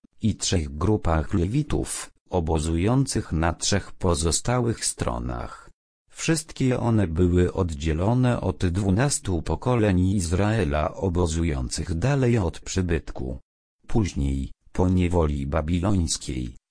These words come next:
jeszcze jedna klasa pomocników była dodana do służby w przybytku, Netynejczycy. Dwanaście pokoleń reprezentuje niewybrany świat ludzkości,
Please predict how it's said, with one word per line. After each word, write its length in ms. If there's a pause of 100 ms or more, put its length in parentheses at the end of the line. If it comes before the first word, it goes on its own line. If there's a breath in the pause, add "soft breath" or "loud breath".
jeszcze 480
jedna 380
klasa 560
pomocników 1080
była 380
dodana 640
do 180
służby 600
w 100
przybytku, 840 (200)
Netynejczycy. 1080 (440)
Dwanaście 760
pokoleń 680
reprezentuje 960
niewybrany 880
świat 500
ludzkości, 960